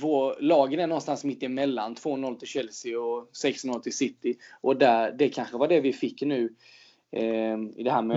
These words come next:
Speaker 1: mötet,
Speaker 2: Men vi,
Speaker 1: eh.
Speaker 2: vi släpper inte riktigt Kepa-situationen än. Jag har mer att, att, att,
Speaker 1: Ja.
Speaker 2: att,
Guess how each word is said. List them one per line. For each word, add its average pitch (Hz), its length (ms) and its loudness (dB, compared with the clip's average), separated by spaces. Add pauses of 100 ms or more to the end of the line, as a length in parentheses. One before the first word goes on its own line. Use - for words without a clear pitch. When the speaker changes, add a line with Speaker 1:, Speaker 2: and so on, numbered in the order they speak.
(120)
Speaker 1:
mötet, 214 340 2
Speaker 2:
Men 170 200 8
vi, 208 100 12
Speaker 1:
eh. 196 60 10
Speaker 2:
vi 208 120 10
släpper 220 340 10
inte 202 160 6
riktigt 190 300 4
Kepa-situationen 127 880 6
än. 107 160 6
Jag 123 100 10
har 139 100 12
mer 135 160 8
att, 101 60 6
att, 113 960 12
att, 113 80 6
Speaker 1:
Ja. 156 120 12
Speaker 2:
att, 151 60 8